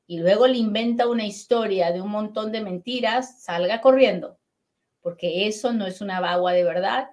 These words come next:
y si usted no tiene pruebas, se la van a negar después de que usted haya gastado muchísimo dinero.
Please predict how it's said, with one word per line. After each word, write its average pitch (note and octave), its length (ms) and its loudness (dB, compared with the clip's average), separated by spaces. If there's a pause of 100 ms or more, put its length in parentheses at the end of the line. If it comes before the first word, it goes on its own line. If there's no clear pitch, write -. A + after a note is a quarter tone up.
y G3 100 -14
si F#3 140 -14
usted F3 280 -8
no F3 120 -6
tiene F3 260 -6
pruebas, B3 500 0
se F#3+ 100 -6
la D#3 120 -6
van E3 200 -8
a G3 60 -6
negar A#3 300 -2 (720)
después F3 380 0
de G#3+ 100 -4
que A#3 100 -8
usted - 180 -6
haya E3+ 180 -4
gastado F3 440 -8
muchísimo E3 500 -10
dinero. D3+ 360 -14